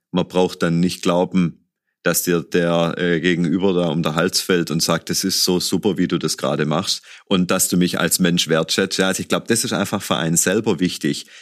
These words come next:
dass man da auch so reflektiert ist, dass man die Situation dann richtig bewerten kann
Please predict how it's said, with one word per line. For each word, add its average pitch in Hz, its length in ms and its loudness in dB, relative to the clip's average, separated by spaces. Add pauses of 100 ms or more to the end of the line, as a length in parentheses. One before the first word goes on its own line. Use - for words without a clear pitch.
(140)
dass - 80 -14
man 87 100 0
da 90 140 2
auch 98 140 0
so - 100 0
reflektiert 107 680 0
ist, - 280 -2
dass 85 160 -2
man 82 100 -2
die - 100 -4
Situation 85 580 0
dann 90 140 -2
richtig 80 340 -4
bewerten 73 460 -2
kann - 320 -6